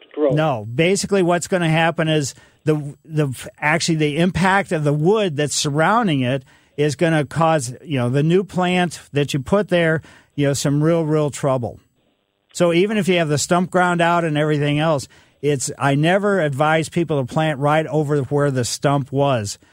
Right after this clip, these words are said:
Speaker 2: because the wood content is still really high. And the wood is, until the stump starts falling apart,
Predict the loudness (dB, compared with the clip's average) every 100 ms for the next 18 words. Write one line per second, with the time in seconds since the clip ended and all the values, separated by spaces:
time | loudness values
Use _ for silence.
0 | _ -4 0 0 0 0 0 0 0 0
1 | 0 0 0 0 -2 -2 0 0 0 0
2 | 2 2 2 -2 -6 -20 -20 _ 0 2
3 | 4 4 2 2 0 -2 -6 -2 -2 0
4 | 2 2 0 0 0 0 0 0 0 0
5 | 2 2 2 0 2 2 2